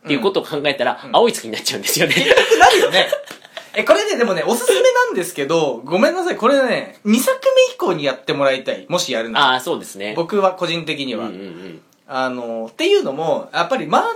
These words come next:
Speaker 2: ーミス-、これ、まあ、おすすめの話、総括してしまうんだけど、あの、オフ-、うんと、マーダーミステリーの、そのなんか、なんだろう、ゲーム感というか、まずゲームというか、世界に馴染むまでに、まあ、ちょっと時間がかかるんですよ。
Speaker 1: うんうんう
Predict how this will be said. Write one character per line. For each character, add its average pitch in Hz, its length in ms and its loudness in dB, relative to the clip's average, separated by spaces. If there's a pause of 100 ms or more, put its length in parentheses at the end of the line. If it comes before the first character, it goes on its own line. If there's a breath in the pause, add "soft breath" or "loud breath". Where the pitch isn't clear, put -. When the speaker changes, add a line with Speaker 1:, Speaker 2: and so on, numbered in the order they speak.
(220)
Speaker 2:
ー - 40 -8
ミ 415 80 -8
ス-、 - 160 -16 (140)
こ 247 100 -4
れ、 226 160 2
ま 190 140 4
あ、 143 40 2
お 143 60 -4
す 165 80 -14
す 170 80 -10
め 165 80 -4
の 160 60 -2
話、 151 400 -4
総 135 160 -8
括 110 260 -10
し 101 40 -14
て 113 80 -12
し 110 80 -14
ま 110 140 -6
う 110 60 -6
ん - 20 -8
だ 98 120 -14
け 110 80 -12
ど、 113 320 -6 (400 loud breath)
あ 143 160 0
の、 123 480 -6 (180)
オ 208 120 -4
フ-、 220 60 -12 (220)
う 156 80 -12
ん 147 120 -12
と、 143 100 -12
マ 196 120 4
ー 339 80 2
ダ 349 80 -2
ー 349 60 -2
ミ 381 80 -8
ス 381 100 -14
テ 349 100 -2
リ 139 460 -6
ー 123 40 -12
の、 123 140 -8
そ - 580 -14
の 131 140 -4
な 127 160 -4
ん 123 80 -8
か、 113 120 -8
な 143 100 -2
ん 156 40 -6
だ - 80 -6
ろ 104 80 -10
う、 110 40 -12
ゲ 170 120 0
ー 233 120 0
ム 226 100 -6
感 185 240 0
と 170 80 -6
い 151 100 -2
う 110 100 -8
か、 104 440 -6
ま 185 120 -2
ず 156 100 -8
ゲ 381 180 0
ー - 20 -6
ム 139 160 -6
と 120 140 -10
い 117 100 -6
う 120 60 -10
か、 120 80 -14
世 277 160 -2
界 190 240 0
に 110 80 -10
馴 117 120 -8
染 135 140 -10
む - 80 -10
ま 113 140 -4
で 107 80 -10
に、 123 240 -8
ま 262 180 0
あ、 - 20 -
ち 392 100 -6
ょ - 20 -2
っ - 20 -2
と - 80 -8
時 139 160 -10
間 370 160 -8
が 302 80 -12
か - 60 -16
か 330 160 0
る 147 80 -10
ん 110 80 -12
で 104 80 -14
す - 80 -16
よ。 98 160 -14
Speaker 1:
う - 20 -16
ん 113 40 -10
う - 20 -10
ん 92 80 -14
う 90 40 -18